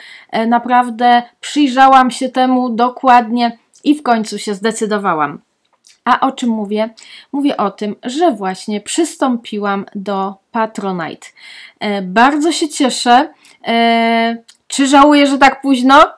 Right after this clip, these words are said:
Tego jeszcze nie wiem, bo to są moje początki,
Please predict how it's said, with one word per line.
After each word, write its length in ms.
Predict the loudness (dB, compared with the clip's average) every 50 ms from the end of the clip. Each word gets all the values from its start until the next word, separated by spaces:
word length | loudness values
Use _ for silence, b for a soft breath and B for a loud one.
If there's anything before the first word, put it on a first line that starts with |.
| _
Tego 260 | -2 -2 0 2 2 2
jeszcze 340 | 2 2 0 0 0 2
nie 180 | 2 2 2 2
wiem, 200 | 0 0 -2 -2
bo 100 | -2 -4
to 120 | -4 -6
są 140 | -6 -4 -4
moje 280 | -2 0 0 0 0 -2
początki, 800 | -2 -6 -6 -2 0 0 0 0 -2 -10 -10 -8 -8 -8 -8